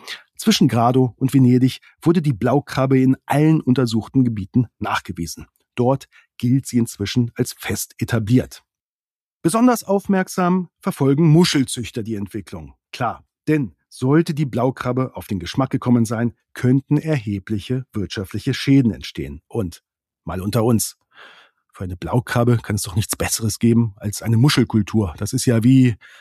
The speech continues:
ein Buffet. All you can eat. Die Wissenschaftler betonen, dass die Lage momentan noch unter Kontrolle sei. Von Panik könne keine Rede sein. Dennoch nehmen die Sichtungen zu.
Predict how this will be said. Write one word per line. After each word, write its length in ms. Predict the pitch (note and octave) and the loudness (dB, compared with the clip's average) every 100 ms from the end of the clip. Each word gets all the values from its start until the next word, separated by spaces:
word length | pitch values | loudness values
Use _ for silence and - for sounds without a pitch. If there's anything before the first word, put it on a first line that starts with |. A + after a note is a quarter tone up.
| _ | _
ein 160 | A2 | -4
Buffet. 380 | A2 G#2+ F#3+ A#2 - _ _ _ _ _ | -2 0 2 2 -2 _ _ _ _ _
All 160 | B2+ B2 | 0 2
you 80 | |
can 160 | B2 D#3 | 4 4
eat. 220 | D#3 - _ _ _ _ _ _ _ _ | 4 0 _ _ _ _ _ _ _ _
Die 100 | F#3+ | 0
Wissenschaftler 600 | - - G#3 G3+ F#3 G#3 | 0 2 0 0 -2 0
betonen, 580 | F#3 F3+ B2+ B2+ C3 C3 - _ _ _ _ _ _ | -2 -2 2 4 4 2 -4 _ _ _ _ _ _
dass 140 | - E3 | -12 -10
die 120 | - | -8
Lage 360 | G2+ F2+ A2 A#2 | -8 -6 -4 -2
momentan 680 | G#2 C3+ C3 - G2+ A2 G2 | 2 4 2 0 -6 -6 -6
noch 180 | B2 A#2 | -6 -4
unter 180 | C3+ C3+ | -4 -2
Kontrolle 460 | D#3 C#3+ - A#2+ | 0 0 0 -2
sei. 320 | A2 C#2+ D#2+ - _ | -2 -8 -12 -16 _
Von 280 | - G#3 - | 0 0 -2
Panik 540 | - A2+ A#2+ B2 - - | -4 0 4 2 0 -4
könne 260 | B2 C3 | 2 4
keine 360 | A#2 G2+ G#2+ A2+ | 2 -2 -2 2
Rede 220 | B2+ B2+ | 2 2
sein. 380 | A2 - D2 D#2+ _ _ _ | 0 -6 -12 -16 _ _ _
Dennoch 380 | G#2+ G#2 A#2+ - - | -4 -2 -2 -6 -4
nehmen 380 | A2 A2+ A#2+ - _ | 0 2 2 -4 _
die 80 | C#3 | -4
Sichtungen 440 | F#2+ - A2 B2 | -4 -6 0 0
zu. 300 | - C3+ F#2 | 2 0 -2